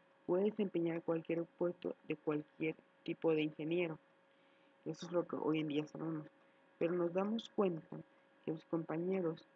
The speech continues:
que están titulados como ingenieros industriales se han inclinado más hacia el área de gestión,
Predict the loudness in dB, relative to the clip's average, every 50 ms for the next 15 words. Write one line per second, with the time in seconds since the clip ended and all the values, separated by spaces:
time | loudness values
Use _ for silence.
0 | _ _ _ _ _ -4 -4 -4 -4 _ _ _ -20 _ _ _ _ _ _ _
1 | _ -20 -20 -20 -20 -20 _ _ _ _ _ -2 0 0 0 -2 -2 0 0 2
2 | 2 2 2 0 -2 -4 -2 0 0 0 -2 -2 _ -4 -2 0 0 0 0 -2
3 | -4 -4 -4 -4 -4 -6 -8 _ -4 -2 -2 -2 -4 -6 -8 -10 -14 _ _ -20
4 | -20 -20 _ _ _ _ _ _ 0 2 2 2 2 2 2 2 2 2 2 2
5 | 2 2 2 2 0 0 0 -2 -8 -14 _ _ -6 -6 -6 -6 -4 -2 0 0
6 | 2 2 0 0 0 -2 -2 -4 -6 -10 -16 _ -8 -6 -6 -4 -2 -2 -4 -4
7 | -6 _ 0 4 4 4 6 4 2 2 -2